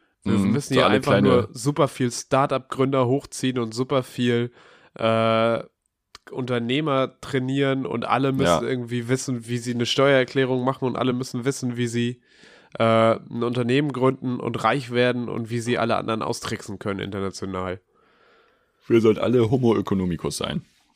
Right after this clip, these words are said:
Speaker 2: Das war so, ja,
Speaker 1: Ja.
Speaker 2: der Tonus. Wir müssen ein bisschen Hände machen, Marvin. Wir kommen langsam ein bisschen in Zeitdruck. Ähm,
Speaker 1: Ja.
Speaker 2: Gesundheit. Also dir auch natürlich, aber, äh,
Speaker 1: <laughs>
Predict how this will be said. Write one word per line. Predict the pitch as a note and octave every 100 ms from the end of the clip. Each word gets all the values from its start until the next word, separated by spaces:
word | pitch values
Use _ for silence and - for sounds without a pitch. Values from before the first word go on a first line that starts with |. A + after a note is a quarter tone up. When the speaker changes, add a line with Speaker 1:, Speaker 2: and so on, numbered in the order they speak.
| _
Speaker 2:
Das | - G2
war | F2 E2+
so, | E2+ D2+ - _ _ _
ja, | F2+ D#2+
Speaker 1:
Ja. | G#2 G2 -
Speaker 2:
der | F2+
Tonus. | - F2+ D2 D#2 - _ _ - _ _ -
Wir | G#2
müssen | A2 C#3
ein |
bisschen | D3 A2+
Hände | A2 C#3+
machen, | F2 F#2
Marvin. | E2 E2+ E2+
Wir |
kommen | F2 A2
langsam | G#2+ A2 G#2+ G2 - - - - _
ein | - A2+
bisschen | A2
in | F#2
Zeitdruck. | G#2+ A2 F2 - - _ _ _
Ähm, | - F#2 A2
Speaker 1:
Ja. | A2 G#2 F2+ F2 _ _ _ _ - _ _
Speaker 2:
Gesundheit. | A#2+ A#2 C#3+ D3+ D#3+ A#3 - _ _ _ _ _ _ _ _ _ _
Also | F#2+ G2
dir | G#2+ -
auch | G#2 B2+
natürlich, | A#2+ C#3 C#3 G3+ - F2
aber, | F#2+ F#2 -
äh, | F2+ F#2
Speaker 1:
<laughs> | G#2+ B2 - -